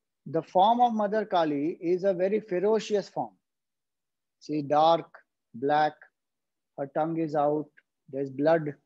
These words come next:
on the tongue, there's a weapon of destruction on, in her hand. She has a mundamala on her neck. She has a mala of, uh, hands on her waist.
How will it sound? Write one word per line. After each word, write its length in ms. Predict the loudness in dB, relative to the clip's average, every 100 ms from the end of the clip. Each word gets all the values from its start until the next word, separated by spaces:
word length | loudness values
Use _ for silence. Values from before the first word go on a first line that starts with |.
| _
on 160 | -6 -4
the 100 | -4 -2
tongue, 360 | 0 -2 -4 _ _ _ _ _ -8
there's 160 | -2
a 60 | 0
weapon 320 | 0 0 -2
of 160 | -2 -2
destruction 540 | -4 -4 -6 -4 -4
on, 300 | -2 -2 -6 _
in 120 | -6 0
her 180 | 0
hand. 460 | 0 -2 0 -2 -4 -10 _ _ _ _ _ _ _ _ _ _ _
She 160 | -4 2
has 240 | 2 4
a 80 | 2
mundamala 760 | 2 2 2 2 4 4 4 4
on 180 | 0
her 200 | -2 -2 -2
neck. 220 | -8 -10 _ -20 _ _ _ _ _ _ _ _ _ -10
She 140 | -4
has 240 | 0 0 0
a 80 |
mala 500 | 0 2 2 2 2
of, 320 | 0 -2 -2 -4 -6
uh, 340 | -4 -2 -6
hands 680 | -8 -4 -2 -4 -6 -14 -20 _ _
on 140 | -8 -4
her 200 | -2 0
waist. 500 | 0 0 -4 -12